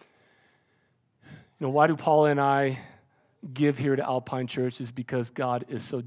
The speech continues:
generous to us, but we believe in what we're doing. I meet people all the time, and, and we're helping people pursue God, and, and I'm, I'm looking at lives being transformed.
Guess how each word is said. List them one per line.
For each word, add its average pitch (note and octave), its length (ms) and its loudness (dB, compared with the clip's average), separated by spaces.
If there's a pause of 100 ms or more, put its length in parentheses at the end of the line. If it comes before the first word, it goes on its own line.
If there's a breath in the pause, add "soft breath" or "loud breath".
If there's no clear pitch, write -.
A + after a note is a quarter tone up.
generous D3 720 -4 (280 soft breath)
to E3+ 200 -2
us, A2+ 460 -4 (680 soft breath)
but C3+ 160 0
we C#3+ 140 0
believe C#3 420 0
in B2+ 100 -2
what B2 140 -6
we're B2 100 -4
doing. B2+ 480 -8 (1120 soft breath)
I C3 120 0
meet D3 200 -4
people D3 280 -4
all C#3+ 120 4
the C#3 80 -2
time, B2+ 580 -2
and, C3 160 -8
and C3 140 -8
we're B2 100 -4
helping C#3+ 420 -2
people C3 240 -6
pursue B2+ 360 -8
God, C3 360 -4
and, B2+ 240 -6
and B2+ 120 -6
I'm, B2 260 -6
I'm C3 200 -4
looking C#3 260 -4
at C3 140 -6
lives C3 240 0
being C3+ 220 -8
transformed. C3+ 1000 -6